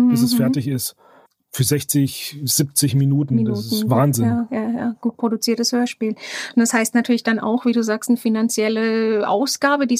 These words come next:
Speaker 2: die man erstmal leisten muss. Und dann muss es sich auch wieder einspielen. Das ist so ein bisschen ein Risikofaktor. Okay, spannend. Ähm, du hast gerade gesagt, du siehst Ronin eher als Spielwiese.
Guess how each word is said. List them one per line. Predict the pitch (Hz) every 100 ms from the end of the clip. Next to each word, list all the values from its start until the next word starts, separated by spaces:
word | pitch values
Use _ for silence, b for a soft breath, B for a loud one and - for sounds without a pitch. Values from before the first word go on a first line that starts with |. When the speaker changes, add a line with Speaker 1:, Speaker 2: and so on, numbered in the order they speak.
| 254
Speaker 2:
die | 233
man | 220
erstmal | - 226 226 208
leisten | 185 196 -
muss. | 226 262 415 -
Und | 254
dann | 247 226
muss | 220 226
es | 220
sich | 214 -
auch | - -
wieder | 214 -
einspielen. | 220 226 - 202 190 190
Das | 208
ist | 208
so | 220
ein | 214
bisschen | 208 233
ein | 220
Risikofaktor. | 247 233 220 208 - 202 - - - B B B B B
Okay, | - 214 - 262 311 208
spannend. | - - 226 233 185 185 _ B B B B
Ähm, | 247 240
du | 247
hast | 254
gerade | 262 269
gesagt, | 240 214 220 -
du | 233
siehst | 214 226
Ronin | 220 226 269 254 233 262
eher | - 226 220
als | 220 220
Spielwiese. | - - 226 302 330 311 339